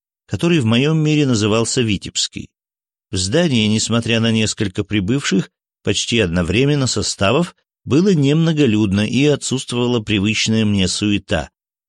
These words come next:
Вновь, как и в Царицыне, когда оказался в России впервые, осматривался вокруг с нескрываемым интересом,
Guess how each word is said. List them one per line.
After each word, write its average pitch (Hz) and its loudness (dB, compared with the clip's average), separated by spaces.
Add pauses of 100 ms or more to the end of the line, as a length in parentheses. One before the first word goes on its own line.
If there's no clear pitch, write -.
(100)
Вновь, 127 0
как - -4
и 104 0
в - -8
Царицыне, 131 -2 (320)
когда 117 0
оказался 120 0
в 104 0
России 113 0
впервые, 110 0 (320)
осматривался 117 0
вокруг 117 -2
с - -6
нескрываемым 120 0
интересом, 107 -2